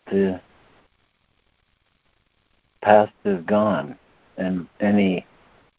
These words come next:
past inten-, instance where the holy instant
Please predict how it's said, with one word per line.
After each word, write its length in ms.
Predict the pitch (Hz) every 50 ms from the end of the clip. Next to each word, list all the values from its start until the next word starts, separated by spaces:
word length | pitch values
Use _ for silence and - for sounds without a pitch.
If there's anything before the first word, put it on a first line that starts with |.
| _ _ _ _ _ _ _ _ _ -
past 320 | 107 110 107 110 107 - _ _ 117
inten-, 540 | 120 123 110 - - 113 110 110 104 92 - _ _ -
instance 580 | 117 117 120 101 - _ - 113 110 107 101 - - -
where 200 | 104 104 - 101
the 140 | 104 101 95
holy 460 | 101 113 117 120 117 117 113 107 107
instant 560 | 110 104 98 - _ - 110 104 98 92